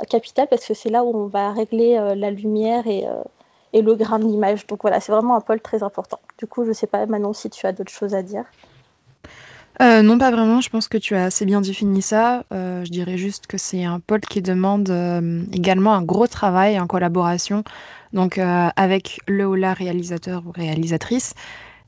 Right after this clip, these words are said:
Speaker 2: et également avec, euh, d'autres postes comme par exemple, euh, ben, les costumes ou la déco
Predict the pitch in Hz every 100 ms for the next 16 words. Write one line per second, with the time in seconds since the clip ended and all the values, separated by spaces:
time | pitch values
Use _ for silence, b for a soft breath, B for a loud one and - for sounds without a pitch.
0 | - 196 185 190 185 208 233 214 185 185
1 | 196 180 175 185 - 180 208 214 - -
2 | - 185 180 175 175 180 190 196 - 175
3 | 165 165 165 165 160 160 165 165 165 170
4 | 165 185 - - 180 208 b b b _
5 | _ 185 175 170 175 - 196